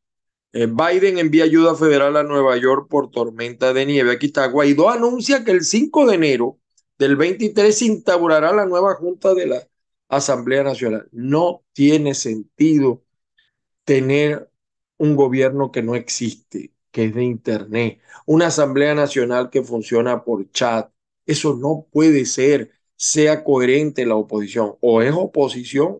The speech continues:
o es gobierno. Y mucho más que Guaidó aspira a ser el candidato de la oposición. Entonces, no, no, no entiendo.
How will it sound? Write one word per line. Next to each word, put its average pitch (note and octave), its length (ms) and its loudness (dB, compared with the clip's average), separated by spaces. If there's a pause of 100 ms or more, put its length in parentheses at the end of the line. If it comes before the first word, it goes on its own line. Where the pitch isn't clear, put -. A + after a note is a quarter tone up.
o B2 220 0
es A#2+ 120 0
gobierno. A2 640 -2 (840)
Y A3+ 140 4
mucho G#3 380 2
más F#3 220 -2
que B3+ 120 -4
Guaidó D3 360 0
aspira D3 320 0
a B2 40 -2
ser B2 180 -4
el A2 120 -4
candidato A2+ 600 -2
de A2 60 0
la G#2 100 -2
oposición. G2 760 -6 (800)
Entonces, A#2+ 340 -8
no, G#2+ 260 -6
no, A2 260 -4
no A2+ 160 -4
entiendo. A#2 640 -4